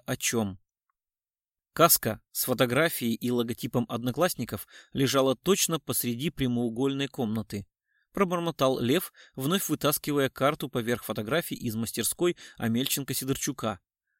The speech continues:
«Смотрите, ровно в его центре театр Марии. Там завтра будет премьера пьесы о Польше времен Второй мировой войны, об Одноклассниках».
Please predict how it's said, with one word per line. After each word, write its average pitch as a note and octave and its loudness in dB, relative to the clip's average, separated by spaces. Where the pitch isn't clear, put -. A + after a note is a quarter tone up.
«Смотрите, D#3+ -2
ровно E3 4
в B2 -2
его C#3 0
центре F3 0
театр D3 2
Марии. B2+ -4
Там D#3 4
завтра D3 2
будет C3 -2
премьера B2+ 0
пьесы - 0
о B2 -6
Польше - -2
времен C3+ 2
Второй C3 -2
мировой B2+ 0
войны, B2+ -2
об A#2+ 0
Одноклассниках». A#2+ -6